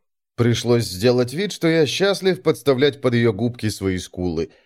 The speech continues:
Таков неписанный закон делового общения в информационном пространстве – но внутренне мне хотелось обмазать лицо антисептиком.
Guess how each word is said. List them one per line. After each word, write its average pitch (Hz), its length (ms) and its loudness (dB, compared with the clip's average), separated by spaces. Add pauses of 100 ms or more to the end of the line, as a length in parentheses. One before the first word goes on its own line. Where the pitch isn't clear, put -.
(280)
Таков 247 400 4
неписанный 202 580 2
закон 135 400 2
делового 131 460 4
общения 147 480 0
в 123 80 0
информационном 110 760 0
пространстве – 104 840 -2 (260)
но 151 180 2
внутренне 190 760 0
мне 123 220 0
хотелось 117 580 2
обмазать 104 720 0
лицо 101 360 0
антисептиком. - 960 -6